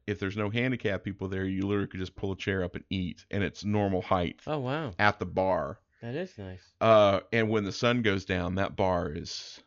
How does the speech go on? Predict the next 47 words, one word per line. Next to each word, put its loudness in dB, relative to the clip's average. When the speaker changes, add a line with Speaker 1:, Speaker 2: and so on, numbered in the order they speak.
Speaker 1:
nice. 0
It's -8
got -2
a -2
lot 0
of -8
outdoor -2
seating, -4
and, -2
uh, -4
it's, -4
it's -4
going 0
to -6
become -4
a, -4
a -4
haunt, -6
I -6
think, -8
Speaker 2:
Yeah. -2
Speaker 1:
once -2
it -10
cools -6
down -8
a -14
little -8
Speaker 2:
Yeah. -8
Speaker 1:
bit -8
more. -12
So, -14
Speaker 2:
Yeah. -14
Speaker 1:
other 4
than 2
that, 2
I 2
didn't -2
do -2
anything -4
Disney -8
this -10
weekend. -12
Speaker 2:
Yeah. -6
Uh, 0
after -2
the 0
meetup, -2